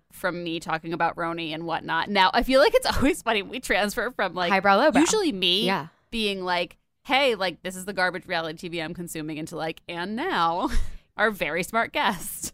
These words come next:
Speaker 2: Yes, but you crushed it on your consumption this week. We did high, we do highbrow, brow, low bo-, brow. We do a combo, and then we have a very highbrow guest. <laughs> So welcome to it.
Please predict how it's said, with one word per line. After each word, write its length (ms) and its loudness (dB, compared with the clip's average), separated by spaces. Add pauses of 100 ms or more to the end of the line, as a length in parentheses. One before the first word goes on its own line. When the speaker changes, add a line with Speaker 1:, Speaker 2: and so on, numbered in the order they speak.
Speaker 2:
Yes, 580 -4
but 180 0
you 600 -2
crushed 380 -4
it 80 -2
on 140 -2
your 100 -4
consumption 460 -10
this 160 -8
week. 260 -10
We 100 -2
did 140 -2
high, 240 -2
we 120 -4
do 140 4
highbrow, 540 0
brow, 200 2
low 220 2
bo-, 220 0 (120)
brow. 420 2 (340)
We 100 -6
do 200 0
a 40 0
combo, 600 0
and 100 -2
then 120 2
we 80 2
have 240 0
a 80 -8
very 680 0 (160)
highbrow 520 -4
guest. 600 -10
<laughs> 220 -2
So 400 4
welcome 460 -2
to 140 -8
it. 360 -8